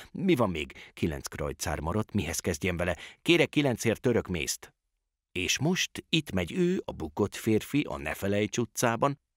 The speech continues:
Hogy került ide? Mindegy, megy, megy a hosszú Ne felejts utcán,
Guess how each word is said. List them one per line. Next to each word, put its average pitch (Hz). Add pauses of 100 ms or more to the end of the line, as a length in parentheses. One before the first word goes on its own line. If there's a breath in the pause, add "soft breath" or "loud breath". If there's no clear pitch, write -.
Hogy -
került -
ide? - (340)
Mindegy, 98 (220 loud breath)
megy, 113
megy 113
a 95
hosszú 113
Ne 107
felejts 101
utcán, 98